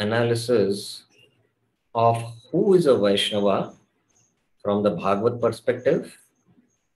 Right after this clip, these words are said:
and who is a Vaishnava from Chaitanya Mahaprabhu's perspective. So last time one devotee asked, "You know, Prabhuji,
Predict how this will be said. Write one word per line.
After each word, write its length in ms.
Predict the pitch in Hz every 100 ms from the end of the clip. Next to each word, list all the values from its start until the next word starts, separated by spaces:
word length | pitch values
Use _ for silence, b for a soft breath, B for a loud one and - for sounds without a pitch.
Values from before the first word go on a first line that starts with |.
| _ _ _
and 200 | 113 113
who 260 | 104 127 160
is 100 | 156
a 80 | 127
Vaishnava 800 | 107 104 - 120 117 151 226 - - _ _ _ _ _ _ -
from 480 | 107 123 - - -
Chaitanya 520 | - 143 147 175 175 160
Mahaprabhu's 640 | 120 113 117 107 104 101
perspective. 960 | 101 92 - 101 92 - 92 82 82 - _ _ _ _ _ _ _ -
So 120 | 123
last 300 | 110 120 117
time 180 | 135 131
one 420 | 120 113 113 98 101
devotee 340 | 110 117 123
asked, 580 | 110 120 107 - - - B B -
"You 120 | 131
know, 120 | 131 120
Prabhuji, 840 | 123 135 139 135 123 107 98 95